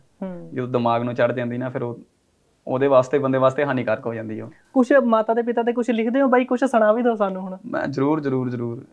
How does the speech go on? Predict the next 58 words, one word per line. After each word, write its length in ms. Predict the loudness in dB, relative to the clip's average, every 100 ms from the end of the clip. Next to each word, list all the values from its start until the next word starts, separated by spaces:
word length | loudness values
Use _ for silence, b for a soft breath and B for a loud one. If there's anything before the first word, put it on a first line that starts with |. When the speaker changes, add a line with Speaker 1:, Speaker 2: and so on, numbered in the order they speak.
| -4
Speaker 2:
ਉਸ 100 | -4
Speaker 1:
ਹੂੰ। 60 | 0
Speaker 2:
ਤੋਂ 80 | 4
ਪਹਿਲਾਂ 180 | 4
ਮੈਂ 120 | 4 2
ਇੱਕ 120 | 4
ਗੱਲ 140 | 4
ਸ਼ੇਅਰ 220 | 2 -2
ਕਰਦਾ 300 | 4 2 2
ਤੁਹਾਡੇ 200 | 0 0
ਨਾਲ। 200 | 0 -4
ਮੇਰੇ 200 | -2 -4
ਨਾ, 320 | -2 -2 -4 -4
ਅਹ, 280 | -2 -2 -4 -10 _ -2
ਮੇਰਾ 140 | 6 8
ਰੰਗ 240 | 8 4
ਤੁਹਾਨੂੰ 240 | 2 2
ਪਤਾ 240 | 2 2 2
ਵੀ, 240 | -2 -10 -12 -10 -10
ਹਨਾ, 160 | -10 _ -10
ਜਿਵੇਂ 260 | -8 -6 -6
ਦਾ। 180 | -8 _ B B B -16
Speaker 1:
ਹੂੰ। 100 | -10
Speaker 2:
ਤੇ 240 | -4 -2 2
ਸਾਡੇ 220 | 2 2
ਸਕੂਲ 140 | 2
Speaker 1:
ਆਉਣਾ 200 | 4 4
ਸੀ 80 | 4
Speaker 2:
ਚ 40 |
Speaker 1:
ਆਪਾਂ 200 | 2 2
ਇਸ 60 | 0
ਗੱਲ 220 | -2 -4
ਤੇ। 140 | -6 -12 -12 -8
Speaker 2:
ਤੇ 240 | -6 -2
ਸਾਡੇ 280 | -2 0 -2
ਸਕੂਲ 300 | -2 -2 0
ਦੇ 60 |
ਵਿੱਚ 300 | 0 0 0 -2 -12 _ _ -4
ਮਜ਼ਾਕ 340 | 6 6 6
ਬੜਾ 180 | 4 4
ਮੇਰਾ 140 | 4
ਉਡਾਉਂਦੇ 280 | 0 -2 -2
ਹੁੰਦੇ 160 | -6 -8
ਸੀ। 160 | -12 -14 -12
Speaker 1:
ਹੂੰ। 260 | -12 -14 -20 _ _ -8
Speaker 2:
ਤੇ 220 | -8 -4
ਕਦੀ 220 | -2 0
ਕਿਸੇ 260 | 0 -2 -4
ਨੇ 80 |
ਚਪੇੜ 260 | -4 -4 -2
ਮਾਰ 260 | -2 -4 -6
ਦੇਣੀ, 180 | -8
ਕਦੀ 160 | -8 -10
ਕਿਸੇ 240 | -10 -12
ਨੇ 100 | -12
ਕੁਝ, 240 | -10 -12 -10
ਕਦੀ 220 | -12 -14
ਕਿਸੇ। 180 | -16